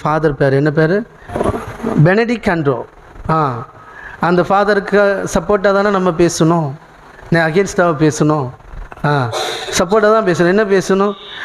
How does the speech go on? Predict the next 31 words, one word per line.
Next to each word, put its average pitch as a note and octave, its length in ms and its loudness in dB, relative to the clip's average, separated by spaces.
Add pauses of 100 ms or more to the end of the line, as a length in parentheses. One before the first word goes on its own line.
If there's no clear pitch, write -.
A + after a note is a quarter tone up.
அவர் F#3 140 4
இப்படி F#3 180 0 (120)
செஞ்சுக்கிட்டே G3 400 2
இருக்கட்டும்னு F3+ 380 0
பேசணுமா? F3 320 2 (100)
சப்போர்ட்டாக G3 480 2
பேசணும்னு F#3 600 2
இதை F#3+ 180 2
கட் F#3 160 0
பண்ணி F#3 220 2
தூக்கிற E3 280 2
கூட. C3+ 240 0 (680)
ஆ, - 20 2 (840)
அவர் A3+ 320 2
ஸ்-, - 120 -12 (220)
மாட்டிக்கிட்டாரு. A3+ 760 2 (140)
நிறைய C4+ 200 2 (240)
ஊழியக்காரங்க A3 480 2 (100)
மாட்டலை A3+ 380 2 (120)
சார். F3+ 260 2 (160)
சார், A#3 200 2 (100)
நான் G#3 200 0
சொல்றேன், A3+ 380 4 (460)
நிறைய G#3 240 4 (180)
பாஸ்டர் A3 480 0
மாரு, G3+ 300 2
ஃபாதர் G#3 460 2
மாரு G3+ 200 4 (140)
இன்னும் B3+ 360 4
அந்த C4+ 200 0
தப்பை A#3+ 180 0